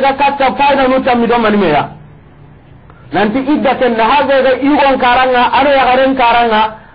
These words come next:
ado ilu su faminum pillinaga. Walakin twano nga sere se onati, asa gane kata hinu na gati ay. Onati fa fil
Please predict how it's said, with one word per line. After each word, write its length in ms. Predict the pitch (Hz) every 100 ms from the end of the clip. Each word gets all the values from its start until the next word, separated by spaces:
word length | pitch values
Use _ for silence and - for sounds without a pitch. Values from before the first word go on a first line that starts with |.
| -
ado 260 | 262 302 285 269
ilu 320 | 302 302 262 269
su 120 | 285
faminum 420 | 277 247 240 240 240
pillinaga. 500 | 220 202 175 147 131 - - - - -
Walakin 840 | 170 214 240 277 269 262 262 233 214
twano 320 | 254 285 277
nga 160 | 262 247
sere 340 | 247 254 269 262
se 80 | 254 254
onati, 520 | 262 269 262 262 269 - -
asa 380 | 214 262 269 262
gane 180 | 233 233
kata 240 | 247 247
hinu 300 | 226 226 233
na 100 | 226
gati 220 | 190 180 180
ay. 180 | 151 120 - - - - - - - - -
Onati 400 | 233 285 285 269
fa 160 | 262 254
fil 160 | 262